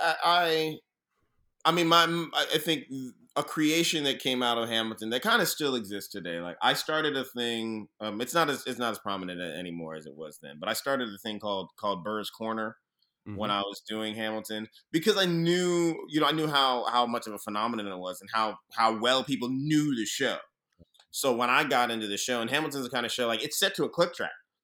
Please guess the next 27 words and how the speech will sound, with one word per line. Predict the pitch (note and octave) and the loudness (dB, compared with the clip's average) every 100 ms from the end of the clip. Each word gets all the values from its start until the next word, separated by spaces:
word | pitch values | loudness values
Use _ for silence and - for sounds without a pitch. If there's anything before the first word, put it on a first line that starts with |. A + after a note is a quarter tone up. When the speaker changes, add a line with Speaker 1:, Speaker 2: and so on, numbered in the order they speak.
| - | -10
Speaker 1:
So | - D3+ C3+ A#2+ | 0 4 6 4
Speaker 2:
Uh-huh. | A2+ - _ _ | 2 -4 _ _
Speaker 1:
like, | C3 C3+ | -4 0
there's | D#3+ | 2
no | D#3+ F3+ F3 E3+ D#3+ D#3+ D#3 C#3 B2 | 2 8 10 10 8 8 4 0 -2
missing | A#2+ D#3 D#3 - D3 C#3+ | 0 2 2 2 2 2
an | C3+ | 2
entrance | C3+ C3+ C#3 C3 B2 | 2 0 -2 -2 0
and | B2 | 0
they, | A#2+ A2+ | 0 -2
the | A#2+ - - | -6 -8 -2
orchestra | C3+ C3 - C3+ | -2 -2 -4 -2
catches | B2 B2 B2+ B2+ | 0 -2 -2 -2
up | B2 | 0
with | B2 A#2 | -2 0
you, | B2 B2+ B2+ A#2 | 2 2 2 2
or | A2 | 0
there's | A2+ A#2+ | 0 -4
a | |
Speaker 2:
Uh-huh. | D#2+ D#2 - _ _ | -6 -12 -16 _ _
Speaker 1:
if | D3+ | -4
you | F3 | 2
make | A3+ A#3 | 6 6
a | G#3 | 6
mistake, | F3 D#3+ D3+ | 4 4 4
it's | C#3+ A2 | 2 0
gone. | C3 G2+ C#2+ | 0 0 -4